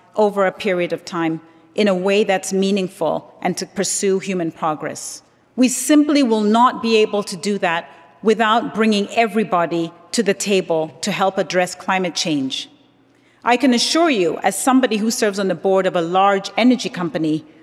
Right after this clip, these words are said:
we're doing everything in our capacity.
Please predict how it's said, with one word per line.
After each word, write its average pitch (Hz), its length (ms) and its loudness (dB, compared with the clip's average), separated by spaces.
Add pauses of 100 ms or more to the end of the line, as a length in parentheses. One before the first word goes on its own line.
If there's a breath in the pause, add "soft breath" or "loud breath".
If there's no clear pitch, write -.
(140 loud breath)
we're 220 260 2
doing 240 260 2
everything 196 680 0 (400)
in 196 120 0
our 170 140 0
capacity. - 760 -10